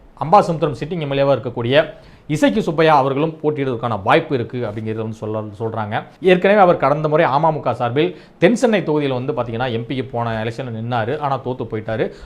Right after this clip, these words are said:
அதன் பிறகு தினகரனோடு ஏற்பட்ட கருத்து முரண் காரணமாக இ பி எஸ் இடம் வந்து தஞ்சம் அடைந்து அதிமுக எம் எல் ஏ சீட்டும் வாங்கி இப்ப சிட்டிங் எம் எல் ஏவா இருக்கிறாரு. So அவரும் இந்த லிஸ்ட்ல இருப்பதாக சொல்றாங்க. அப்புறம் தென்காசியினுடைய, அ, மாவட்ட செயலாளர் இருக்கக்கூடிய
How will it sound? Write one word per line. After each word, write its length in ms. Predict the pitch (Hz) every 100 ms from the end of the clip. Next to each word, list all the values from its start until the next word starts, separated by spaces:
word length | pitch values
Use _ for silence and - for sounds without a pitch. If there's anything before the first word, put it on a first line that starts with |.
| -
அதன் 200 | 196 175
பிறகு 480 | 196 202 208 190 139
தினகரனோடு 500 | 165 180 165 156 156
ஏற்பட்ட 460 | 139 135 135 123
கருத்து 260 | 117 123 147
முரண் 220 | 127 120
காரணமாக 760 | 117 110 110 113 165 165 131 113
இ 120 | 123
பி 80 | 139
எஸ் 100 | 123
இடம் 180 | 120 113
வந்து 180 | 110 123
தஞ்சம் 300 | 117 110 110
அடைந்து 400 | 110 110 233 - - _
அதிமுக 460 | 131 170 170 143 139
எம் 140 | 123
எல் 100 | 156
ஏ 40 |
சீட்டும் 300 | 147 127 127
வாங்கி 220 | 120 120 185
இப்ப 160 | 151
சிட்டிங் 280 | 117 117 135
எம் 160 | 110 117
எல் 20 |
ஏவா 260 | 120 117
இருக்கிறாரு. 360 | - 104 104 147 156 - -
So 420 | - 156 147 139
அவரும் 260 | 131 170 185
இந்த 140 | 151
லிஸ்ட்ல 220 | 127 123
இருப்பதாக 540 | 143 127 120 127 117 120
சொல்றாங்க. 340 | 107 104 131 - -
அப்புறம் 300 | - 165 226
தென்காசியினுடைய, 1400 | 233 247 311 285 233 226 214 196 180 175 170 226 226 -
அ, 260 | 139 135 127
மாவட்ட 440 | 127 165 202 175
செயலாளர் 360 | 170 151 147 139
இருக்கக்கூடிய 360 | 123 123 123